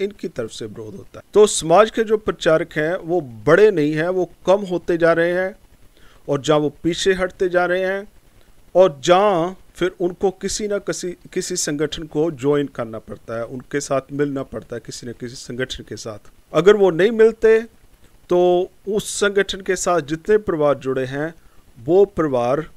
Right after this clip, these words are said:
उनको सत्संग के लिए नहीं बुलाता, या उनके अपने गांव नहीं बुलाता, या उनका बायकॉट होता है। अगर आप देखें, जैसे मैंने ट्रिकल डाउन, अ, इफेक्ट कहा था, अगर आप देखें, शुरू से जाता है, और जो जड़ है हमारी,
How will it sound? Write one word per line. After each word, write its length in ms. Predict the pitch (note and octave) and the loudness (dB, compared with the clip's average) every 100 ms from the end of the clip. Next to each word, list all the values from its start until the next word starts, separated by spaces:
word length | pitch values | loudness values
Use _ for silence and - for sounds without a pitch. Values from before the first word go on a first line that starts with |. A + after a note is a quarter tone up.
| - | -8
उनको 480 | D3+ D#3 - E3 E3 | -6 -4 0 0 -2
सत्संग 460 | - E3+ E3 E3 D3+ | 0 0 0 -2 -4
के 100 | D3 | -2
लिए 160 | D3 | -2
नहीं 180 | D3 D3+ | -2 -4
बुलाता, 440 | C#3+ D3 C#3+ D3 | 0 -2 0 -2
या 140 | C#3+ C3+ | -2 -4
उनके 240 | C3 - | -6 -6
अपने 260 | B2 - A#2+ | -6 -8 -12
गांव 280 | G#2+ C3+ C#3+ | -4 -4 -4
नहीं 120 | D3 | -6
बुलाता, 440 | C#3+ C3 B2+ C#3 | -6 -6 -6 -6
या 360 | C3+ C#3+ D#3 D#3 _ - _ _ - - _ - - | -4 -2 -2 -4 _ -20 _ _ -20 -20 _ -20 -4
उनका 260 | F#3 F#3+ G#3 | -2 2 2
बायकॉट 540 | E3 F3 F3+ D#3+ C#3+ | 6 6 6 2 -2
होता 300 | B2+ - G2 | -6 -12 -14
है। 80 | F#2+ - - _ - D3+ | -16 -20 -20 _ -4 2
अगर 200 | E3+ G#3+ | 6 8
आप 120 | G#3 | 8
देखें, 480 | E3 G3 - G#3 E3+ - D#3 | 6 2 2 0 -2 -8 2
जैसे 280 | E3 E3 | 2 2
मैंने 180 | F#3 F#3+ | -2 -4
ट्रिकल 360 | F3+ - G3 G3+ | -2 -2 0 0
डाउन, 420 | F3+ E3+ D#3+ D#3 | 2 2 0 -2
अ, 220 | D#3 D3+ D3 - - D#3 | 0 0 -2 -8 -12 -8
इफेक्ट 340 | - D3 - | -4 -4 -4
कहा 260 | - C3+ C3 | -4 -2 -2
था, 340 | B2 C#3 F3+ - - - - | -2 -4 -4 -14 -20 -14 -2
अगर 200 | D#3 G3+ | 2 4
आप 100 | A3 | 4
देखें, 380 | F#3+ G3 G#3 G#3+ - | 2 -2 0 -4 -6
शुरू 300 | - - A#3+ | -12 -6 -6
से 340 | B3 B3+ A3+ F#3 - _ | -4 -2 -2 -2 -12 _
जाता 380 | C#3+ D3 C#3 C#3 | -2 -2 0 -2
है, 180 | D3+ A#3 - - _ _ - | -2 -6 -12 -20 _ _ -4
और 120 | F3 F3 | -2 2
जो 240 | A3 G#3+ E3 A2+ | 4 4 2 -6
जड़ 260 | B2 A#3 A#3 | -4 -2 -2
है 200 | F#3+ D3+ | -2 -4
हमारी, 480 | C3 A#2 A#2+ F3 | -4 -4 -2 -4